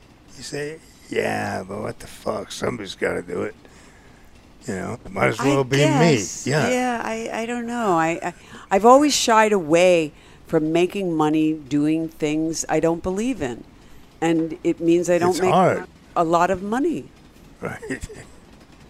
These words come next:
Speaker 1: Right.
Speaker 2: I guess some people really do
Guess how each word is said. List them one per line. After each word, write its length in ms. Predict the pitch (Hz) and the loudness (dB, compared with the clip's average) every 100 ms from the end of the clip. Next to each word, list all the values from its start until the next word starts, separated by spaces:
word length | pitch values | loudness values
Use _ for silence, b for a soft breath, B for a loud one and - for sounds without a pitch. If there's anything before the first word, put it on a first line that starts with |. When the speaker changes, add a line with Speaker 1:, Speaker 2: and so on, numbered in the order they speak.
| - - - - - - - | -20 -20 -20 -20 -20 -20 -20
Speaker 1:
Right. 180 | - - - - | -18 -18 -16 -10
Speaker 2:
I 80 | |
guess 680 | 160 185 185 180 - - - - - - - - - - - - - - - - - - - - - - - - - | -4 -2 -2 -4 -8 -10 -14 -20 -20 -20 -20 -20 -20 -20 -20 -20 -20 -20 -20 -20 -20 -20 -20 -20 -20 -20 -20 -20 -16
some 320 | - - 233 226 | -8 -2 0 2
people 440 | 240 240 240 220 | -2 0 2 2
really 420 | 170 196 208 214 | 2 0 0 -2
do 680 | 180 151 156 160 165 165 | -4 0 2 4 2 0